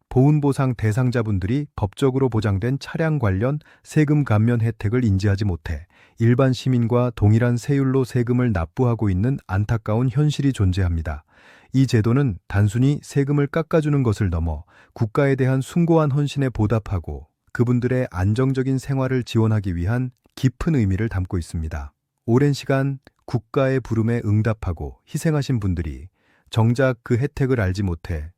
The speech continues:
누리지 못하는 상황은 반드시 개선되어야 할 부분입니다.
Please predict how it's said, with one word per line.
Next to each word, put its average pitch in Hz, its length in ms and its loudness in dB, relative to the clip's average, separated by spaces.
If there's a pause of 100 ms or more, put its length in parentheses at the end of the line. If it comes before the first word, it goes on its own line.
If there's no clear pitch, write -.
(120)
누리지 131 320 0
못하는 107 440 0
상황은 98 600 -2 (100)
반드시 104 720 -2 (140)
개선되어야 95 640 0
할 127 180 -4
부분입니다. 78 720 -6